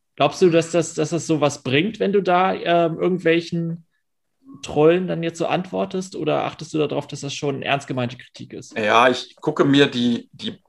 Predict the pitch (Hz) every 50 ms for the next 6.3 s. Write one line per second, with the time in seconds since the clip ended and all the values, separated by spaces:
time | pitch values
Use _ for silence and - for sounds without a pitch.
0 | _ _ _ _ 127 151 180 - - - 147 143 - - - 123 - - 123 120
1 | 127 117 - - 117 120 147 180 196 202 185 - - - 98 113 123 123 - 120
2 | - 117 - _ _ _ _ _ _ _ _ _ _ _ _ _ _ _ - 113
3 | 117 117 123 151 151 - 170 170 151 147 139 - - 135 131 - 175 170 - -
4 | 135 - - 139 147 143 139 127 120 127 117 - - - 135 - 139 123 - -
5 | 120 127 123 - - - 107 117 117 - 117 - - - 117 117 127 - - 123
6 | 120 123 120 - -